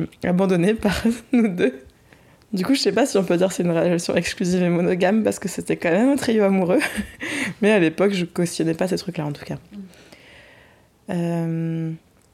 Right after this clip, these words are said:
Speaker 1: puis j'ai des, j'ai commencé à sortir avec un autre mec du même groupe de potes, hein. Je suis sortie avec tous les gens que du même groupe de potes. Je me suis tapé tous les mecs. J'étais à l'époque cette meuf, quasiment la seule dans un groupe de mecs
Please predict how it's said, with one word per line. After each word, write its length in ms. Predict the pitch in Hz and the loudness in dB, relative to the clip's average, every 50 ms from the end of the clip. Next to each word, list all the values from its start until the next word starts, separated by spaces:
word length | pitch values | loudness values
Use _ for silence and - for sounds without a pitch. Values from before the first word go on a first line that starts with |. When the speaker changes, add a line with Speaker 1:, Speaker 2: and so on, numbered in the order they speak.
| _ _ _ _ _ _ - - - - - | _ _ _ _ _ _ -20 -20 -20 -20 -16
Speaker 1:
puis 180 | - - - 202 | -10 -4 -2 0
j'ai 120 | 226 208 | 0 2
des, 300 | 190 185 175 175 175 175 | 2 0 0 0 -2 -2
j'ai 120 | 170 175 170 | -4 -4 -4
commencé 280 | 180 175 170 - - | -4 -4 -2 -2 -2
à 60 | 190 | -4
sortir 420 | 175 - 170 - - - 202 196 180 | -4 -4 -8 -8 -6 -6 -4 -4 -2
avec 300 | 170 160 160 156 - 165 | -2 -4 -4 -6 -6 -6
un 1080 | 156 156 156 156 156 151 156 156 156 156 156 156 156 156 156 156 160 160 156 156 160 | -6 -6 -6 -6 -6 -6 -6 -6 -6 -6 -6 -6 -8 -8 -8 -8 -8 -8 -8 -6 -6
autre 160 | 160 165 165 - _ _ - - - - | -6 -6 -8 -10 _ _ -18 -12 -4 -2
mec 440 | 175 180 208 240 247 - - - - | 0 0 0 0 -2 -4 -8 -8 -4
du 80 | 196 | -2
même 160 | 180 180 180 180 | 0 0 0 0
groupe 180 | 170 175 165 | -2 -2 -2
de 80 | 170 170 | -2 -4
potes, 300 | 165 - 165 160 - - | -2 -2 -6 -6 -4 -6
hein. 80 | 160 | -6
Je 60 | 156 - | -6 -6
suis 100 | - - | -8 -8
sortie 220 | - 175 - - | -8 -8 -6 -6
avec 120 | 165 165 | -6 -6
tous 160 | - - - _ _ _ _ - | -8 -16 -18 _ _ _ _ -8
les 80 | - 170 | -6 -4
gens 140 | 165 170 165 | -4 -4 -6
que 140 | - - 175 | -6 -4 -2
du 100 | 180 180 | -2 0
même 180 | 170 165 165 | 0 0 -2
groupe 180 | 160 156 156 160 | -2 -4 -8 -8
de 100 | 170 160 | -10 -10
potes. 360 | - 190 175 - - - - - | -8 -10 -12 -12 -12 -16 -16 -18
Je 60 | - | -20
me 60 | - 160 | -16 -14
suis 80 | - | -8
tapé 220 | - 170 165 165 165 | -6 -6 -6 -6 -8
tous 240 | - - - - | -8 -14 -10 -6
les 60 | 180 175 | -4 -4
mecs. 100 | 175 170 | -2 -4
J'étais 180 | 180 175 196 | -2 -2 -2
à 40 | 180 | 0
l'époque 300 | 180 175 175 202 196 - - - - - - | 0 0 0 -2 -4 -4 -12 -18 -18 -16 -8
cette 260 | - - 196 196 - | -4 -4 -4 -2 0
meuf, 320 | 196 196 202 196 - - | 0 0 0 -2 -4 -4
quasiment 320 | - 196 180 170 185 185 180 | -2 -2 -2 0 0 0 2
la 140 | 175 170 165 | 0 0 0
seule 220 | - 185 180 180 | -2 -2 -2 -2
dans 120 | 175 170 | -2 -2
un 100 | 170 165 | -2 -2
groupe 220 | 160 160 160 160 - | -2 -4 -6 -8 -6
de 100 | 175 165 | -4 -2
mecs 340 | 165 160 170 170 - - | -2 -2 -2 -4 -8 -14